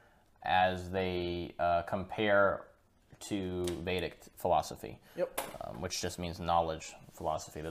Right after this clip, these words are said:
Speaker 1: philosophy of knowledge from India. So, <clears throat> chapter seven, Kierkegaard.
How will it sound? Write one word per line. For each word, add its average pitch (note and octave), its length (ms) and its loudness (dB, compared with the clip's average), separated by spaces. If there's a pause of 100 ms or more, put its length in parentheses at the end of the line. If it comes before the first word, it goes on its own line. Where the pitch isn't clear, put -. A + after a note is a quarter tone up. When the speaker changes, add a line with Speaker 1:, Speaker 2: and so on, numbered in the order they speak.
(140)
Speaker 1:
philosophy F2+ 320 2
of E2+ 80 -4
knowledge E2 340 0
from D#2+ 160 -6
India. D#2 360 -10 (1040)
So, - 360 10 (160)
<clears throat> - 1500 4
chapter C3+ 280 10
seven, E2+ 400 6
Kierkegaard. C#2+ 520 0